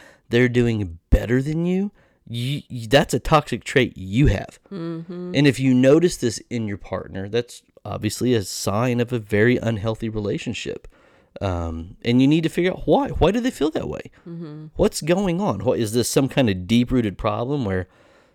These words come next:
Speaker 1: you know, your, your spouse and their siblings had to share an allowance and you know, the, the, I, wh-, why is this happening? How, how do you fix this? How is it addressed? How do you get past it?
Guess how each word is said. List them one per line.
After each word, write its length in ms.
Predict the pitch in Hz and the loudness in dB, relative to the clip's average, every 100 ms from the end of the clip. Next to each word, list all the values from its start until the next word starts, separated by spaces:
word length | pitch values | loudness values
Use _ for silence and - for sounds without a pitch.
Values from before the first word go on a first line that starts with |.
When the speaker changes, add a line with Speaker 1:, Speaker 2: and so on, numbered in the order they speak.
| - | -10
Speaker 1:
you 120 | 95 | -4
know, 220 | 95 101 | -2 -2
your, 300 | 107 101 95 | -2 0 0
your 380 | 92 82 95 92 90 | -2 -4 -2 -2 -4
spouse 560 | - - 95 104 117 - | -8 -2 0 2 2 0
and 140 | 98 | -2
their 160 | 98 92 | 0 0
siblings 520 | - - 98 120 120 | 0 -2 0 0 0
had 120 | 107 | 0
to 80 | 98 | -2
share 360 | - - 90 95 | -2 -4 -4 -2
an 60 | 101 | -2
allowance 580 | 101 98 104 127 139 | -2 -4 -4 -4 -4
and 200 | 107 101 - - _ _ _ | -4 -4 -4 -12 _ _ _
you 80 | 110 | 0
know, 240 | 107 104 92 | 2 0 -2
the, 220 | 95 95 | -4 -4
the, 320 | 90 95 - | -4 -8 -8
I, 60 | 95 90 - | -10 -10 -6
wh-, 280 | 95 110 90 | -2 0 2
why 180 | 113 120 | 4 6
is 140 | 117 | 4
this 140 | 110 | 2
happening? 500 | - 107 110 120 156 | 0 0 0 -2 -4
How, 180 | 127 98 | -4 -4
how 220 | 101 117 | 2 2
do 60 | 120 | 4
you 140 | 107 | 0
fix 300 | 98 107 107 | -2 -2 -2
this? 220 | - 139 - | -2 -2 0
How 220 | 98 104 | 2 4
is 140 | 104 | 4
it 120 | 104 | 0
addressed? 460 | 95 92 101 110 - | 0 2 4 4 0
How 100 | 104 | -4
do 80 | 95 | -4
you 100 | 92 | -6
get 200 | 95 - | -6 -8
past 400 | 95 92 90 - | -6 -6 -6 -6
it? 160 | - | -6